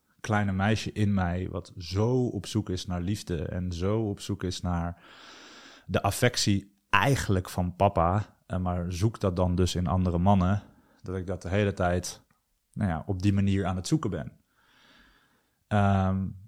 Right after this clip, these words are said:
en dat was voor haar eigenlijk al een hele belangrijke bewustwordingsstap van, "Ah, oké, dus dat is de reden waarom ik de hele tijd dit soort situaties aantrek en waarom ik me dus zo gedraag in, in dit soort situaties." En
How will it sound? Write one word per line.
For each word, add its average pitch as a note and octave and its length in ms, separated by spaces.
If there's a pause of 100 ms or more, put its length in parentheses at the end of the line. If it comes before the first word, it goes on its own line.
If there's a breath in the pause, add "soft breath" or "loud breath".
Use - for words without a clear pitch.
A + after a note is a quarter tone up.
(260)
en G#2 140
dat A#2+ 180
was A#2+ 220
voor G#2 140
haar G2 260
eigenlijk F#2+ 340
al F#2 100
een F2+ 100
hele G#2+ 240
belangrijke F#2+ 520
bewustwordingsstap F#2+ 1080
van, - 220
"Ah, G#2 360
oké, F#2 240
dus E2 200
dat G#2 200
is - 140
de G2+ 80
reden F2+ 320
waarom F2+ 180
ik E2+ 60
de E2 80
hele F2+ 180
tijd F2 200
dit F#2 140
soort - 180
situaties F#2 680
aantrek F2+ 580
en F2 100
waarom F2+ 260
ik F2 100
me F2+ 100
dus F2 200
zo F#2 420
gedraag F#2+ 720
in, F2 440
in F2+ 180
dit F2 160
soort - 160
situaties." F2 720
En E2+ 260